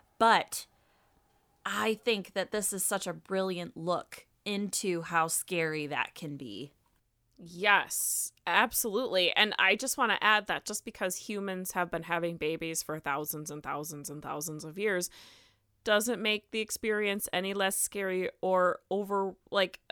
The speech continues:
Speaker 2: uh, or underwhelming, like, in the main
Speaker 1: Mm-mm.
Speaker 2: Yeah, yeah, and, like,
Speaker 1: <laughs>
Speaker 2: nowadays, like, <laughs> it's a huge deal, and no matter when you have a baby, it's still major surgery.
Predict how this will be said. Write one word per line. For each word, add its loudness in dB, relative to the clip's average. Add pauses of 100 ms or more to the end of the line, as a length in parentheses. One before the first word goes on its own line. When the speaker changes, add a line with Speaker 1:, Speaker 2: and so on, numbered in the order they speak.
(260)
Speaker 2:
uh, -4
or 4
underwhelming, 0
like, 2
in 0
the 0
main 0
Speaker 1:
Mm-mm. 0
Speaker 2:
Yeah, 10
yeah, 12
and, 6
like, 10
Speaker 1:
<laughs> -
Speaker 2:
nowadays, 8
like, 0
<laughs> -10
it's -4
a 0
huge -4
deal, 2 (440)
and 4
no -2
matter 2
when 0
you -2
have -2
a 0
baby, -4 (180)
it's -2
still 0
major -4
surgery. -6